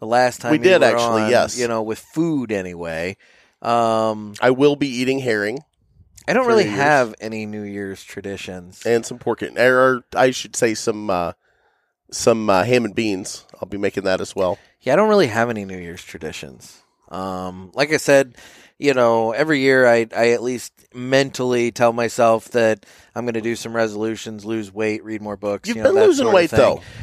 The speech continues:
Speaker 1: But, uh, I have, uh, but it, it not, I'm, I'm not like, I mean, there's been some seriousness to it, but not a ton.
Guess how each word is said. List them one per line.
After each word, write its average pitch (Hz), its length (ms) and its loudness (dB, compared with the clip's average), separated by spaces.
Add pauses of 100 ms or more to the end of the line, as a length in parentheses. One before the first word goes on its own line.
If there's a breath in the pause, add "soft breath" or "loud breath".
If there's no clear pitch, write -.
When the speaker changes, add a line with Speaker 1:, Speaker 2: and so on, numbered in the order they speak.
(140 loud breath)
Speaker 1:
But, 117 380 4
uh, 104 680 8
I 113 200 4
have, 107 420 2
uh, 95 380 6 (200)
but 127 200 0
it, 135 320 -2
it 139 260 -8
not, 104 320 -2 (240)
I'm, 120 220 -2
I'm 123 240 0
not 101 260 2
like, 95 320 0
I 117 120 4
mean, 117 360 -2 (480)
there's 156 180 0
been 110 160 0
some 95 360 0
seriousness 92 720 -2
to 92 160 -2
it, 87 100 -8
but 104 80 -6
not 107 180 0
a 90 60 -4
ton. 90 400 -6